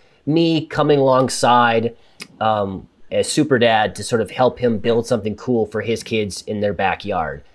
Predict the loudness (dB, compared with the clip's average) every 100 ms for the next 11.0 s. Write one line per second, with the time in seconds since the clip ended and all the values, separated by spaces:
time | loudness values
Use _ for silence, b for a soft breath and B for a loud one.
0 | B -8 0 2 2 -2 -6 -8 -8 -14
1 | -18 -18 -8 -8 0 0 2 0 -2 -4
2 | 0 -2 0 -2 0 2 0 0 0 0
3 | -2 2 2 0 -4 0 0 0 0 0
4 | 0 -2 -2 0 2 2 4 4 4 2
5 | -2 -6 -4 2 4 4 0 -4 b b
6 | b -4 -2 0 -2 0 -2 0 -2 0
7 | -2 -4 -4 -4 -4 -4 -8 -14 -18 0
8 | 2 2 0 -4 -4 -6 -8 -8 -8 -6
9 | -6 -2 -2 -2 -4 -8 -10 -8 -2 2
10 | 2 -2 B B B 2 4 4 0